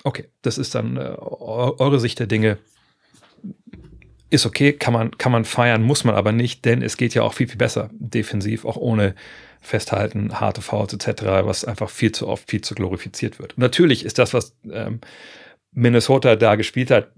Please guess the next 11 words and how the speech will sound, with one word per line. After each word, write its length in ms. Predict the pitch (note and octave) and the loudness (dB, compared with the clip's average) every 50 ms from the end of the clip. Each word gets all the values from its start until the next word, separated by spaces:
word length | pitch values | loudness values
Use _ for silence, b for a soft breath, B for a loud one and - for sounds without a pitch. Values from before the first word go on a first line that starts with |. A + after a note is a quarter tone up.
| _ _ _ - | _ _ _ 2
extrem 480 | D#3 - - - - D#3 D#3 C#3+ A#2+ | 2 2 2 2 2 4 4 4 6
weit 280 | A2+ A2 A#2+ A#2 - - _ _ _ _ | 6 4 4 4 2 -2 _ _ _ _
von, 440 | - - - B2 A2+ A2+ - - A2+ | -20 -2 0 0 2 2 -2 -6 -6
von 160 | - A#2+ A2 | -6 -4 -4
diesen, 440 | G#2+ F#2+ A2 G#2+ A2 A#2+ - F#3 C#3 | -2 -2 -2 -4 -4 -4 -8 -8 -6
ja, 160 | A#2+ G#2+ - - _ _ | -6 -6 -6 -8 _ _
basketballischen 460 | - A2 G#2+ - - B2 A2+ - A#2+ | 0 0 0 0 -2 -6 -6 -6 -4
Schlägertruppen 520 | - - A2 G2+ G#2 - - A#2 - - G#2 | -2 0 0 0 0 -2 -4 -8 -8 -6 -6
da 100 | G#2 - | -6 -4
stellenweise 400 | - - G2+ G2 - - - - | -4 -4 -4 -4 -4 -6 -8 -10
entfernt. 400 | G2+ - - A#2 F#2+ - - | -12 -8 -6 -6 -6 -6 -10